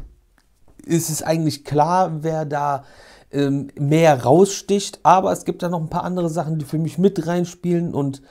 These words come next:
das Ganze versuche ich euch jetzt mal ein bisschen auseinanderzunehmen. Ist halt ein bisschen anders als die normalen, äh, Battle of Ride Videos. Und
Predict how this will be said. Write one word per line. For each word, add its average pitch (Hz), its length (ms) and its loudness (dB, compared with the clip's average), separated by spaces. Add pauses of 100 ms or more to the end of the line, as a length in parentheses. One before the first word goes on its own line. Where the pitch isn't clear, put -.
(840)
das 127 160 -2
Ganze 175 300 2
versuche 156 320 2
ich - 60 -8
euch 151 100 -2
jetzt 143 160 -4
mal 143 80 -2
ein 135 80 -6
bisschen 180 260 -2
auseinanderzunehmen. 151 680 0
Ist 131 100 -8
halt 139 160 -6
ein 127 160 -10
bisschen 175 480 0
anders 160 320 -6
als 147 160 -6
die 143 120 -6
normalen, 156 680 -4
äh, 151 260 2
Battle 151 460 2
of 139 260 -4
Ride 147 300 0
Videos. 147 800 0
Und 147 380 -2